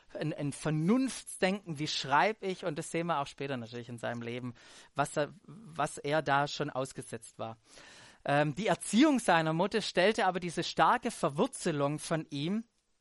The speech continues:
mit der jüdischen Kultur sicher. Im Judentum wurde Identität, Kultur über die Mutter übertragen. Egal mal, was der Vater ist, wenn die Mutter jüdisch ist, sind die Kinder auch jüdisch. Und, und diese Zugehörigkeit, diese Verwurzelung in dieser jüdischen Identität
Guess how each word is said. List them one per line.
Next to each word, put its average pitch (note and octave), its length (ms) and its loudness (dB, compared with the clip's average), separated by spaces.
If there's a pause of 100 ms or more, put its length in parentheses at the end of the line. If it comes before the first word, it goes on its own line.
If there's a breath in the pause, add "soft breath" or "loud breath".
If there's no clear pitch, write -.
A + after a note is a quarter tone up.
(720 loud breath)
mit F3 160 0
der F3+ 100 0
jüdischen G#3+ 460 -2
Kultur G#3+ 400 0
sicher. A2 400 -10 (340 loud breath)
Im E3+ 140 2
Judentum A#3 640 0
wurde G#3+ 200 4
Identität, F#3+ 760 -2
Kultur G3+ 680 0
über G3 240 -2
die F3+ 100 -4
Mutter D#3+ 560 0 (520)
übertragen. A#2+ 680 -4 (140)
Egal E3 280 2
mal, F#3+ 160 -2
was F3+ 160 -4
der D3 80 -2
Vater F#3 280 -4
ist, - 160 -8
wenn C#3+ 100 -4
die C3 80 -6
Mutter F3 260 -4
jüdisch D3+ 380 -8
ist, - 340 -14
sind C3 140 -8
die A#2+ 80 -14
Kinder A#2 380 -8 (640 loud breath)
auch B2 240 -2
jüdisch. C3 580 -6 (420 loud breath)
Und, D3+ 380 2
und E3 240 0
diese C4+ 260 -2
Zugehörigkeit, E3 1040 2
diese F#3+ 200 -2
Verwurzelung F#3+ 920 0
in F3 160 -4
dieser E3 240 -4
jüdischen F#3 460 -4
Identität E3 840 -4